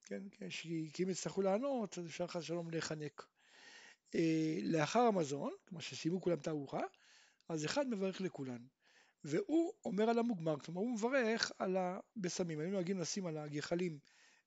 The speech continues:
אה, אה, חומר מסוים שגורם לריח, והיו מברכים על זה, אז הוא היה מברך. ואף על פי שאין מביאים את המוגמר אלא אחר הסעודה, כלומר למרות שלכאורה בעצם זה לא קשור, זה לא חלק מהסעודה, בכל זאת כיבדו אותו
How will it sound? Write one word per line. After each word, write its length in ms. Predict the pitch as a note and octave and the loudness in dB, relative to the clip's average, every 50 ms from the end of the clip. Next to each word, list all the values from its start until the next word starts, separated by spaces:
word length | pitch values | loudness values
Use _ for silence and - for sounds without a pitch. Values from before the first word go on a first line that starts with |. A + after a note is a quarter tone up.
| - A#3 | -8 -4
אה, 680 | G#3 F3+ E3 D#3 D#3 D#3 D3 D3 D3 D3+ D3+ D3 D3 D3 D3+ D#3 D#3 _ _ _ _ - - _ A#3+ | -2 0 0 0 0 0 0 0 -2 -2 -4 -6 -8 -10 -12 -14 -16 _ _ _ _ -18 -14 _ -10
אה, 400 | G#3 G3 F3 E3+ D#3+ D#3+ D#3+ D#3+ D#3+ | -10 -10 -8 -8 -10 -10 -10 -10 -12
חומר 340 | - - G#3 G#3+ G3 F#3+ | -4 -2 0 0 2 0
מסוים 440 | E3+ D3+ - - E3+ G#3+ D4+ D#4 C#4+ | -2 -2 -4 -4 -4 -4 -4 -4 -6
שגורם 380 | - - E3+ D#3+ E3 E3+ E3 E3 | -6 -4 -2 0 2 2 2 0
לריח, 480 | D#3 D#3 G#3+ C#4 D4 C#4+ - - - - _ _ - - - - - - - _ _ _ _ _ - - | 0 2 2 2 2 0 -2 -6 -8 -12 _ _ -20 -20 -20 -20 -20 -20 -20 _ _ _ _ _ -16 -8
והיו 300 | D#3+ D3 F3 F#3 F#3 F#3 | -4 0 2 2 2 2
מברכים 380 | E3+ E3 D#3+ - - F#3+ F3+ | 2 2 0 2 0 0 0
על 120 | E3 C#3+ C3+ | 0 -2 -2
זה, 140 | D3+ G#3+ E4 F4+ - _ _ _ _ _ _ _ F#3+ | -2 -2 -4 -6 -8 _ _ _ _ _ _ _ -6
אז 160 | D#3+ D3 B3+ | -4 -2 -2
הוא 80 | D4 | 0
היה 120 | C4+ B3+ A#3 | 0 0 0
מברך. 460 | A3 F3+ E3+ D3 D3 C#3+ - - - _ _ _ _ - - - - - - - - _ _ _ - | 0 0 0 0 0 -2 -4 -8 -12 _ _ _ _ -20 -20 -20 -20 -20 -20 -20 -20 _ _ _ 0
ואף 200 | D#3 D#3+ E3 A#3 | 0 2 2 0
על 60 | A3+ | 0
פי 140 | C#4 C#4+ G#3+ | 0 0 0
שאין 220 | - C4 D4 D4 | 2 0 0 0
מביאים 300 | D4+ C4+ C4 D#4+ D#4+ C#4 | -2 -2 0 0 -2 -2
את 60 | - C#4 | -2 -2
המוגמר 440 | C#4+ D4+ C4 C#4+ E4 E4+ F4 E4+ | -2 -2 -2 2 2 4 4 4
אלא 120 | D#4 C#4+ C4 | 2 0 0
אחר 160 | - - C4+ | 0 0 0
הסעודה, 360 | C4 A3+ G#3 A3+ A3 A3 C4+ | 0 0 0 -2 -2 -2 -2
כלומר 220 | - - F#3 G#3 G#3 | -2 -2 -2 -2 0
למרות 180 | A3 C4 G#3+ | 0 0 -2
שלכאורה 420 | - B3 A3+ - - - B3+ C#4+ C4 | -2 -2 -2 -2 -2 0 0 2 2
בעצם 300 | G#3+ G#3+ F#3+ - G3+ F3 | 2 0 0 -2 -4 -2
זה 80 | E3 | -2
לא 100 | G3 A3 - | -2 -2 -2
קשור, 340 | - G#3 - - F3+ E3 D3+ | -2 -4 -4 -4 -4 -4 -4
זה 80 | D#3 | -4
לא 60 | G3 G3 | -4 -2
חלק 260 | F3 A3 G#3 F#3+ A3 | -2 -2 -2 0 -2
מהסעודה, 520 | A3+ G#3 - C#4 D#4 D4 D#4+ D#4 C#4+ C4+ C#4 - _ - - - - - _ _ _ _ _ _ - | -4 -4 -2 -2 -2 0 2 0 0 0 -2 -8 _ -20 -20 -20 -20 -20 _ _ _ _ _ _ -4
בכל 240 | - F3+ A3+ A3+ | 0 2 2 2
זאת 220 | G3+ A3+ G#3+ - - | 2 0 0 -2 -2
כיבדו 440 | - F3+ D#3+ D#3 E3 F#3 A#3+ D4 B3+ | -4 -4 -2 -2 0 0 0 0 0
אותו 340 | F3+ - - F3 E3 D#3+ | -2 0 2 2 2 2